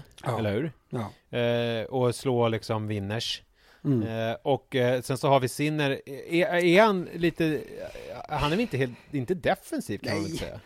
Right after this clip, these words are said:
Speaker 1: Nej, men han är väl... Vad är han då? En, en Zverev som står lite längre fram, eller en Djokovic som, som är lite mer offensiv. Alltså,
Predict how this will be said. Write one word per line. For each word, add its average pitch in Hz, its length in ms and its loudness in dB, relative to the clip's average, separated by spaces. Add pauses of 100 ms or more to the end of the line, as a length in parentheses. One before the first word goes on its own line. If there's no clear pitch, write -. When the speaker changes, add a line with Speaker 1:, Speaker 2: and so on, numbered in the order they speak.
(140)
Speaker 1:
Nej, 175 260 2
men 214 100 8
han 240 160 8
är 247 140 8
väl... 233 260 6 (200)
Vad 226 180 4
är 233 80 6
han 240 300 6
då? 123 280 0
En, 208 220 4
en 208 220 2
Zverev 220 640 10
som 208 160 2
står 208 240 8
lite 202 220 4
längre 196 360 4
fram, 208 380 2
eller 196 180 4 (140)
en 196 200 -2
Djokovic 190 580 4
som, 175 300 6 (540)
som 180 320 6
är 170 120 8
lite 180 460 4
mer 175 260 6
offensiv. 175 460 2
Alltså, 175 180 -2